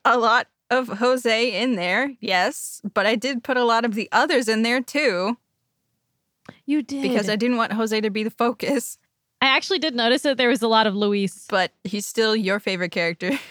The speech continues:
Speaker 1: <laughs>
Speaker 2: Actually, Nejma's my favorite character. <laughs> I didn't give her a lot of love in the musical number.
Speaker 1: Well, there you go. I did make her take a charge a lot more,
Speaker 2: Mm-hmm.
Speaker 1: even though she's still frazzled and stressed.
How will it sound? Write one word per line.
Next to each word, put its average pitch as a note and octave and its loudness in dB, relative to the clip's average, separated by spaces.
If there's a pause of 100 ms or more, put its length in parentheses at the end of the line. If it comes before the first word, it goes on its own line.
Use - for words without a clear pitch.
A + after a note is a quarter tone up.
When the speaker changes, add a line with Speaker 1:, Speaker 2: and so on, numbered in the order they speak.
(220)
Speaker 1:
<laughs> - -20
Speaker 2:
Actually, G#4+ 4
Nejma's B3+ 2
my A3 0
favorite G3 0
character. A#1 -8
<laughs> - -10
I G#3+ -2
didn't A#3+ -2
give D4 0
her C4+ 4
a B3+ 4
lot A#3 4
of G#3+ 2
love G3+ 4
in A3 2
the G3 2
musical G3+ 0
number. F3+ 0 (280)
Speaker 1:
Well, A3 -6
there G#3+ 0
you G#3 -2
go. F#3 0 (140)
I A#3 -2
did B3 -2
make A#3 0
her A#3+ 2
take A#3 -4
a - -4 (160)
charge A3 0
a G#3 -2
lot G3 2
more, F#3 0
Speaker 2:
Mm-hmm. A#3 0 (280)
Speaker 1:
even G3+ -4
though F#3 0
she's - -8
still F#3+ -4 (520)
frazzled G#3 0
and G3+ -2
stressed. - -4